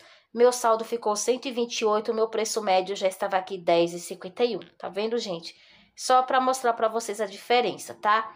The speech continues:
Bom, eu fui comprando, comprando. Minha última compra foi no dia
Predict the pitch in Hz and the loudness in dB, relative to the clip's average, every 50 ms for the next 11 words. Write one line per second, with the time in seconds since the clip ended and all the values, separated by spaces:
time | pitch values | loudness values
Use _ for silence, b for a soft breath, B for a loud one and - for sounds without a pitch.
0 | B B B B B B B B _ 240 269 247 226 233 262 262 - 277 - - | B B B B B B B B _ 4 6 8 10 8 8 6 2 -6 0 0
1 | 285 285 285 - 262 240 240 247 240 269 - 269 247 240 - 214 208 208 208 214 | 0 0 2 4 4 6 6 4 2 0 0 0 0 0 0 0 0 0 0 -2
2 | 226 240 247 247 247 247 247 277 277 - 294 277 269 - - 220 214 220 226 220 | -2 2 4 4 4 4 2 0 -4 -2 0 0 0 0 0 -2 0 2 0 0
3 | 220 - 220 220 226 220 220 - 220 220 214 220 214 | 2 2 0 2 0 -4 -4 -2 2 2 2 2 0